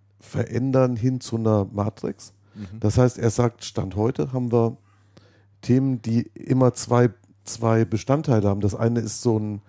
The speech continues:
Speaker 1: ähm, Backend-Bestandteil, der Infrastruktur beinhaltet,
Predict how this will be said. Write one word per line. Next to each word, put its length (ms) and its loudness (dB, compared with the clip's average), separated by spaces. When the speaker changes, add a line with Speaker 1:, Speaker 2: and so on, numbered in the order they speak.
Speaker 1:
ähm, 420 2
Backend-Bestandteil, 1040 0
der 180 0
Infrastruktur 680 -4
beinhaltet, 640 -2